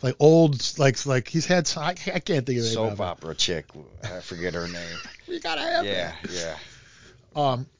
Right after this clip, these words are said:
Speaker 1: but yeah, you have a lot of interesting people on there,
Speaker 2: Mm-hmm.
Speaker 1: and, uh, it's, it's a, it's a, there's a lot, uh, that I learn on those shows. Not just from, like, like, not just from, like, a, a documentary or, like, a cooking show, but, but, but you're, you're talking,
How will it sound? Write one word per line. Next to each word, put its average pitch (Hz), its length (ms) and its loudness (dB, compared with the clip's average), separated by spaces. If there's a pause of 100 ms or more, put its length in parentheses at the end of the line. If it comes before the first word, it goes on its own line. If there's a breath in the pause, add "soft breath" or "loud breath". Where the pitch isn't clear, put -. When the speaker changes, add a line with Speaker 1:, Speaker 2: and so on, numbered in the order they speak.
(140)
Speaker 1:
but 226 100 0
yeah, 285 140 0
you 208 140 4
have 226 160 0
a 208 40 0
lot 214 220 4
of 214 40 6
interesting 196 360 0
people 202 320 2
on 220 180 0
there, 220 240 2
Speaker 2:
Mm-hmm. 165 120 -10
Speaker 1:
and, 151 240 0
uh, 143 300 4
it's, 160 180 -2
it's 208 260 -2
a, 208 180 2
it's - 160 2
a, 156 280 4 (180)
there's 175 140 -6
a 170 60 0
lot, 180 560 -2 (560)
uh, 123 440 2
that 131 180 0
I 139 180 2
learn 147 420 2
on 98 160 -6
those 92 200 -4
shows. 92 360 -4 (300 loud breath)
Not 214 200 2
just - 240 0
from, 160 340 4 (800)
like, - 260 -8
like, 202 240 0
not 214 140 2
just - 160 -4
from, 185 120 -2
like, 156 120 0
a, 117 140 0
a 123 100 -2
documentary 120 640 -2
or, 113 100 0
like, 110 140 -2
a 101 60 -10
cooking 127 280 -8
show, 98 240 -6 (340 loud breath)
but, 294 180 0
but, 269 280 0
but 240 200 0 (100)
you're, 240 200 2
you're 220 240 2
talking, - 380 -4